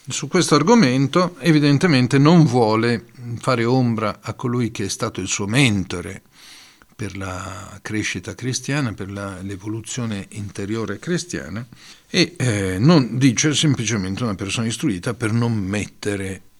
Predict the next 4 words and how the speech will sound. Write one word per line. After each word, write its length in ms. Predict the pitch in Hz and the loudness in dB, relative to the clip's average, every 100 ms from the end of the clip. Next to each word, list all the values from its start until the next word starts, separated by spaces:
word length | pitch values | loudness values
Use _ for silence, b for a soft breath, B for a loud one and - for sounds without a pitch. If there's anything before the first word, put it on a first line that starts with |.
| - | 4
ombra 760 | 135 117 101 87 90 90 92 - _ _ _ | 6 6 2 0 -2 -2 -6 -14 _ _ _
sul 480 | - - 95 92 90 | -14 -10 -8 -6 -8
suo 180 | 82 90 | -8 -10
mentore. 600 | 82 78 87 - - - | -10 -10 -14 -16 -16 -18